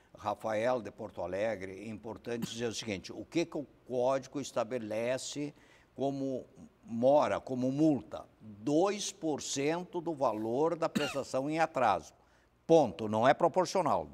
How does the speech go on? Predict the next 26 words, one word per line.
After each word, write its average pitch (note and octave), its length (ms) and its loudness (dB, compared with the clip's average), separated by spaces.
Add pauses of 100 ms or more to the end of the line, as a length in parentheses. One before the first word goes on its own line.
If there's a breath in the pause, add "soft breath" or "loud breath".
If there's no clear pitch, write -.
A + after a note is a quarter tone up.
dois A#2 300 0
por F#3 160 0
cento. A2 400 0 (340 loud breath)
Aí E3+ 140 4
eu G3 100 4
comp-, G3+ 280 0
eu C#3 180 0
tô, E3+ 300 4
é D3 40 2
uma D3+ 160 4
prestação E3 480 2
de D#3+ 120 0
cem F3+ 280 2
reais, E3+ 460 6
eu G3 80 4
vou F#3 160 2
ser F3+ 420 2 (360 loud breath)
multado E3 1040 4 (120)
em E3+ 400 0 (240)
dois E3 340 4
reais, C3 460 6
vou A#2 160 -4
pagar C3+ 340 4
cento D#3 300 -2
e E3 40 -4
dois. G2+ 360 -2